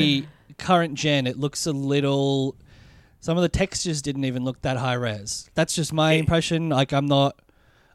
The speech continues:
Speaker 2: I know that the aesthetic is more important, um,
Speaker 1: Mm.
Speaker 2: but I, I don't know. That's something I noticed. And some people being like, "What does George R R Martin even bring to this?" It's like,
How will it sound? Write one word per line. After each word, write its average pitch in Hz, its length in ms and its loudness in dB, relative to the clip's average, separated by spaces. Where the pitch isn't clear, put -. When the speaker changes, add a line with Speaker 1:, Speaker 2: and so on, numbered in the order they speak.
Speaker 2:
I 156 100 2
know 185 160 6
that 190 140 6
the 170 100 2
aesthetic 196 420 2
is 185 120 -2
more 190 160 2
important, 214 440 2
um, 131 520 0
Speaker 1:
Mm. - 20 -18
Speaker 2:
but 131 300 -2
I, 135 120 -4
I 139 80 0
don't 139 100 -2
know. 147 140 0
That's - 180 -10
something 131 240 -4
I 127 80 0
noticed. 131 400 0
And 185 220 2
some 226 160 2
people 240 220 2
being 226 160 6
like, 214 260 6
"What 285 180 6
does 392 140 2
George 381 300 2
R 302 180 4
R 262 80 2
Martin 240 280 0
even 220 280 0
bring 208 300 4
to 262 120 0
this?" 170 460 -2
It's - 100 -6
like, - 100 0